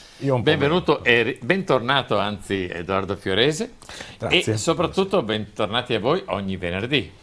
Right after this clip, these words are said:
Speaker 2: Perché? Perché avete già una certezza. Noi il venerdì possiamo solo darvi qualche bel argomento su cui pensare, meditare e soprattutto fare un bel pensiero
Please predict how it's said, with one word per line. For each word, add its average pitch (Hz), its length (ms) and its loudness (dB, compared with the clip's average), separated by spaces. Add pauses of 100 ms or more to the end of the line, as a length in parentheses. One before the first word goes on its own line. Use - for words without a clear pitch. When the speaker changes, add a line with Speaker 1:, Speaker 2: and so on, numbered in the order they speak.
(120)
Speaker 2:
Perché? 95 380 0
Perché 143 480 -2 (360)
avete 139 400 2
già 135 180 0
una 160 220 -4
certezza. - 720 -8 (320)
Noi 139 240 -4
il 104 80 -6
venerdì 107 520 -6
possiamo 120 360 -6
solo 139 220 -6
darvi 104 320 -2
qualche 101 380 -4 (120)
bel 117 240 -4
argomento 104 680 -6 (240)
su - 180 -8
cui 101 200 -2
pensare, 87 920 -4 (460)
meditare 85 880 -6 (600)
e 143 280 -4
soprattutto 135 880 -8 (1000)
fare 135 320 2 (840)
un 135 280 -6
bel 156 160 2
pensiero 110 580 -4